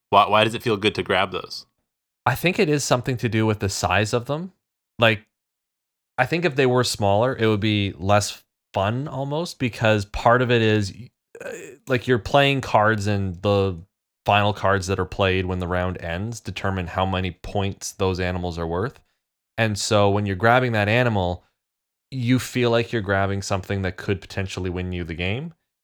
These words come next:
Speaker 2: even though you don't know for sure. So there's almost, like, this mind game going on of which animal you're grabbing, and they just feel good to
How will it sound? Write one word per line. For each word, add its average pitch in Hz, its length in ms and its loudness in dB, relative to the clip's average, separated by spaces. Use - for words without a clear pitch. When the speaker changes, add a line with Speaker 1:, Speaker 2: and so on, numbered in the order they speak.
Speaker 2:
even 113 320 0
though 101 140 2
you 98 160 -2
don't 98 260 -2
know 95 160 -2
for 92 160 -6
sure. 90 300 -4
So 90 160 -6
there's 90 140 -2
almost, 107 340 0
like, 101 200 0
this 95 460 -2
mind 104 480 2
game 104 280 0
going 98 260 0
on 95 160 0
of 85 140 -6
which 92 220 -6
animal 92 420 -4
you're 87 120 -4
grabbing, 98 540 0
and 92 140 -4
they 92 60 -2
just 92 240 -8
feel 95 200 -2
good 90 200 -6
to 80 400 -4